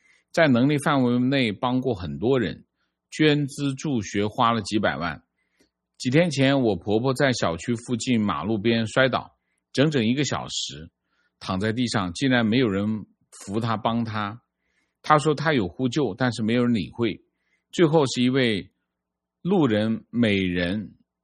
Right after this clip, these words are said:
路人美人帮他站起来，去医院检查，手腕骨折。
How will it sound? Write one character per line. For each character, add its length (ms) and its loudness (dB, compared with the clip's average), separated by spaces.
路 300 -2
人 160 2
美 180 0
人 300 -4
帮 200 -2
他 140 -2
站 260 0
起 140 -10
来， 160 -10
去 260 -4
医 20 0
院 200 0
检 260 -8
查， 340 -12
手 260 -2
腕 280 0
骨 220 -8
折。 400 -8